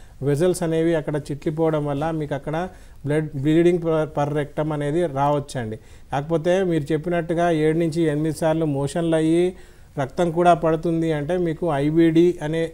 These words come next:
వ్యాధి ఉందా లేదా అనేది నిర్ధారణ చేసుకోవాలి. దాంతోపాటుగా లోపల ఏమైనా క్యాన్సరస్ గడ్డలు ఏమైనా ఉన్నాయా లేదా అనేది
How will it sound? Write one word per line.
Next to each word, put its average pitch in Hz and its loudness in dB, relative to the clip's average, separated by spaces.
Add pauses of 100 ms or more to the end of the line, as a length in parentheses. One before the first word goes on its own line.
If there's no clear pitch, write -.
వ్యాధి 143 0
ఉందా 156 2
లేదా 156 0
అనేది 147 -2
నిర్ధారణ 147 -2
చేసుకోవాలి. 143 -4 (380)
దాంతోపాటుగా 160 0
లోపల 156 0
ఏమైనా 151 -2
క్యాన్సరస్ 151 -4
గడ్డలు 143 -2
ఏమైనా 151 -2
ఉన్నాయా 147 -2
లేదా 143 -2
అనేది 143 -2